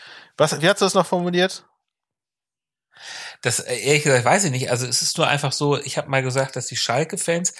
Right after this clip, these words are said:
Speaker 2: also erstmal muss man positiv über die Schalke-Fans sagen, es gibt ganz wenig Fans, die so sehr mit Herz dabei sind, die so enthusiastisch sind, ne?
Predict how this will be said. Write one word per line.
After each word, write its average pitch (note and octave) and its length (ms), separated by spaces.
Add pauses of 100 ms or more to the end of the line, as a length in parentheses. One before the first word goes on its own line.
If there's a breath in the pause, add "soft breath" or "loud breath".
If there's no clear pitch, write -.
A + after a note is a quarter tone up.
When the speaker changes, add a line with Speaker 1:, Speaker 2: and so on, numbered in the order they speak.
(180 loud breath)
Speaker 2:
also G#2+ 180
erstmal D#3 320
muss C#3+ 160
man A2 140
positiv E3+ 480
über C#3 160
die C#3 80
Schalke-Fans C3+ 540
sagen, A2+ 320 (480 loud breath)
es - 200
gibt D3+ 220
ganz C#3+ 320
wenig C3+ 300
Fans, B2 280
die A#2 100
so A2+ 320
sehr B2 240
mit A#2 200
Herz G#2 380
dabei F#2+ 440
sind, D2+ 300
die F2 60
so F#2+ 180
enthusiastisch - 760
sind, - 300
ne? C3 200